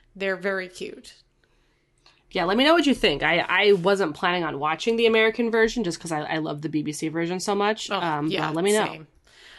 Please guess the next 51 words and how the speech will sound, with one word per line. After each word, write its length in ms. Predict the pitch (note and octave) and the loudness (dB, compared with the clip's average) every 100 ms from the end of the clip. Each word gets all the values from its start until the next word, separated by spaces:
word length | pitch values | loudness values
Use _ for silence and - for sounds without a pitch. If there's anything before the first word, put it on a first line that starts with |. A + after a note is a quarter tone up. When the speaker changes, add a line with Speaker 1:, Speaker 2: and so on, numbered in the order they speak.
| - | -8
Speaker 1:
I 100 | A3+ | 0
mean, 160 | B3 B3 | 2 4
I 80 | |
Speaker 2:
Let 60 | A#3+ | 2
me 40 | B3+ | 2
Speaker 1:
just 140 | G3+ | 2
Speaker 2:
know. 60 | F3+ | 2
Speaker 1:
need 200 | A3 F#3+ | 0 -2
more, 360 | G3 G3 G3 - | -2 2 0 0
I 80 | G#3 | -2
need 180 | G#3+ G#3 | -2 -2
more 140 | G3 | -4
content. 520 | F#3+ F3 - - - | -6 -8 -6 -8 -6
Like 140 | G3+ G3 | -4 -2
I 60 | G3+ | -2
said, 220 | G#3+ G#3 | -2 -4
I 120 | G3 | -4
saw 360 | G3 - G3+ G3+ | -4 -2 0 0
that 180 | G3 - | -2 -4
all 260 | G3 G3 | -4 -6
of 120 | F#3 | -8
those 320 | G3 F#3 F3+ - | -6 -6 -8 -12
people 340 | - G3 F#3 | -14 -10 -8
who 180 | F#3 F3+ | -6 -6
are 200 | F#3 F3+ | -6 -6
on 240 | F#3 F#3 | -6 -6
the 80 | F#3+ | -8
B 160 | F#3 G3+ | -8 -8
B 80 | G3 | -8
C 180 | - | -8
Ghosts 340 | G#3+ G#3+ A3 G#3+ | -4 -2 -4 -6
have 180 | F#3+ F#3 | -8 -8
their 260 | F#3 F3+ _ _ | -12 -12 _ _
show, 500 | - - F#3+ F#3 F3+ | -14 -8 -6 -4 -4
uh, 260 | F3 E3 E3 | -2 -4 -4
Horrible 340 | G3 F#3+ F#3 | -6 -6 -6
Histories, 640 | F3+ F3+ - A3+ A3+ A3 - _ _ _ _ _ | -8 -8 -4 -4 -6 -10 -16 _ _ _ _ _
and 460 | F#3+ F#3 A#2 F3+ - _ _ - | -8 -6 -10 -14 -20 _ _ -8
also 440 | G3 F#3+ - F#3+ | -6 -4 -4 -4
another 420 | F3+ F#3 F#3 F#3 F#3+ | -4 -6 -6 -6 -6
show 340 | - G3 G3 | -6 -6 -6
and 160 | G3 G3 | -8 -8
movies 340 | G3+ G3+ A3 G#3+ | -8 -6 -6 -6
and 140 | A3+ | -6
things. 300 | A3+ A3+ A3+ | -6 -6 -6
So 360 | - F#3+ F3+ E3+ | -6 -4 -4 -4
I 100 | F3+ | -4
was 100 | F#3+ F#3+ | -4 -6
like, 280 | F#3 - - | -8 -12 -2
"Oh, 200 | C4 A#3+ | 2 4
they're 200 | G#3+ | 2